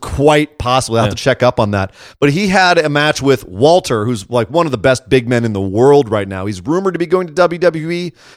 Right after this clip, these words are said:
Speaker 1: although he's denied it. Uh, they had a match. First, let me point out, P C O is fifty years old, and this dude basically works like a lucha style, and he's a big boy.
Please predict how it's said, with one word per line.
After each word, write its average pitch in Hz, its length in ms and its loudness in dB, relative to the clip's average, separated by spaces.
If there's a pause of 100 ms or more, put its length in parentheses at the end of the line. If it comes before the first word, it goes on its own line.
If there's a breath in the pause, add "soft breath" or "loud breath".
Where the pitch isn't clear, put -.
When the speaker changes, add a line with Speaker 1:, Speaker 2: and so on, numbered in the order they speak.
(160 soft breath)
Speaker 1:
although 110 160 2
he's 104 160 2
denied 127 380 2
it. - 200 0 (360 soft breath)
Uh, 123 320 4
they 139 280 2
had 156 220 2
a 123 40 0
match. 117 460 -4 (680)
First, 262 220 2
let 240 80 0
me 254 80 0
point 208 200 2
out, - 400 -2
P 240 140 -4
C 214 220 0
O 175 160 6
is 117 100 -4
fifty - 480 -4
years 135 240 0
old, 101 340 0 (260)
and 143 140 0
this 185 140 0
dude 175 500 0 (300)
basically 214 300 2
works 170 260 4
like 156 100 -6
a 123 40 -2
lucha 110 420 0
style, - 460 -8 (200)
and 156 120 0
he's 196 180 0
a 123 120 2
big 123 360 0
boy. 107 380 0